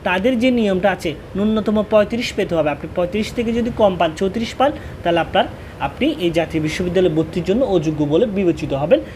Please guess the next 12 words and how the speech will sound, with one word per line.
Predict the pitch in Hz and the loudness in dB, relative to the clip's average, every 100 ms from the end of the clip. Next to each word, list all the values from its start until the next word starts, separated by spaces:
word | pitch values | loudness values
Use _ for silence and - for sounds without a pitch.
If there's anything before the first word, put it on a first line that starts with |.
| - 139 | -10 -4
যদিও | 143 151 170 | -2 2 4
আপনার | 220 - 208 175 | 4 4 2 2
দুই | 156 160 | -2 0
জায়গায় | 156 156 262 | 0 2 0
এসএসসি, | 165 - - 170 | 0 -8 -10 -6
এসএসসি | 143 165 - 202 | -6 -6 -6 -4
রেজাল্ট | 143 139 277 185 | -2 -2 -2 -2
ভালো | 156 147 - 156 | -2 -2 -4 -6
আছে। | - 117 - - - - | -8 -10 -14 -14 -14 -2
So, | 277 | 0
আপনারা | - - 214 | 0 2 2
যারা | 226 254 | 4 2